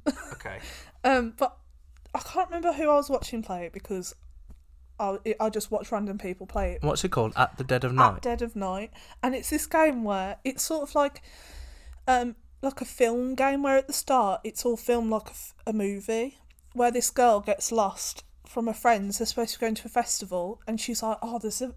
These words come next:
Speaker 1: hotel up the road, I'll just stay here." And it's sort of, like, shining light, like, they've got the shining carpet and stuff. And there's this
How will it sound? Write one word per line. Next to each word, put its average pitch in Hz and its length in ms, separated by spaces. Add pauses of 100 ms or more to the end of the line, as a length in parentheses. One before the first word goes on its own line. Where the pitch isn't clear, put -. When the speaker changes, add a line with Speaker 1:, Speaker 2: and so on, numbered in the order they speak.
Speaker 1:
hotel 254 400
up - 100
the 220 80
road, 190 240
I'll 196 120
just - 180
stay 220 240
here." 190 380 (600)
And 277 120
it's - 160
sort 240 260
of, 220 100
like, 220 140
shining 202 640
light, 196 220
like, 202 160
they've 202 120
got 196 120
the 202 80
shining 202 440
carpet 180 440
and 185 160
stuff. 185 240 (440)
And 226 200
there's 226 200
this - 220